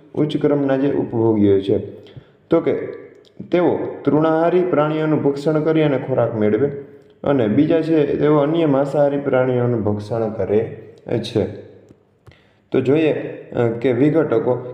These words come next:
કે જટિલ કાર્બનિક પદાર્થોનું સરળ અકાર્બનિક પદાર્થોમાં વિઘટન કરતા સજીવોને વિઘટકો કહે છે. ઉદાહરણ તરીકે કેટલાક જીવાણુ, એટલે કે બેક્ટેરિયા અને ફૂગ, એ મૃત જૈવ અવશેષો અને સજીવોના ઉત્સર્ગ દ્રવ્યોનું વિઘટન, એટલે કે અપમાર્જન કરે,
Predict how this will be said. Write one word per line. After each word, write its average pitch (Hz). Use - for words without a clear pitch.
કે 120
જટિલ 151
કાર્બનિક 170
પદાર્થોનું 156
સરળ 156
અકાર્બનિક 156
પદાર્થોમાં 135
વિઘટન 139
કરતા 143
સજીવોને 131
વિઘટકો 123
કહે 113
છે. 127
ઉદાહરણ 139
તરીકે 143
કેટલાક 127
જીવાણુ, 135
એટલે 123
કે 113
બેક્ટેરિયા 131
અને 127
ફૂગ, 127
એ 110
મૃત 131
જૈવ 143
અવશેષો 147
અને 135
સજીવોના 131
ઉત્સર્ગ 127
દ્રવ્યોનું 123
વિઘટન, 127
એટલે 117
કે 110
અપમાર્જન 117
કરે, 101